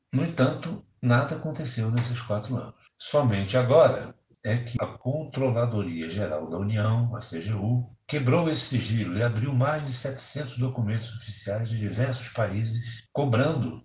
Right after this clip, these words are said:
o desvendamento da morte de Marielle e do Anderson. É possível que a coisa agora ande, mas o tempo passado, esses cinco anos, conspira muito contra o desvendamento desse crime, porque muita coisa já se perdeu.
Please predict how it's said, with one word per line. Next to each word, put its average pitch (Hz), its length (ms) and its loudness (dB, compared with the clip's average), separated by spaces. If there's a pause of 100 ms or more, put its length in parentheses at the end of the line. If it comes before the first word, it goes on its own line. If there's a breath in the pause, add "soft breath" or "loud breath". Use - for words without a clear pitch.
o 107 80 0
desvendamento 104 840 0
da 113 140 -2
morte 101 420 -4
de 104 120 -4
Marielle 107 840 -2
e 120 140 0
do 123 180 0
Anderson. - 400 -8 (640)
É 185 60 4
possível 185 580 2
que 101 120 -2
a - 40 0
coisa 104 320 -2
agora 113 300 2
ande, 120 420 2 (160)
mas 120 720 -2 (120)
o 117 160 -6
tempo 156 500 -6
passado, 127 600 0
esses - 220 -8
cinco 123 340 -6
anos, 120 400 -2 (260)
conspira 135 460 0
muito 123 380 0
contra 95 280 -6
o 90 60 -6
desvendamento 85 680 -8
desse - 240 -8
crime, 123 560 -2
porque 131 600 -2
muita 151 300 0
coisa 135 280 2
já 123 160 0
se - 180 -4
perdeu. 104 440 -2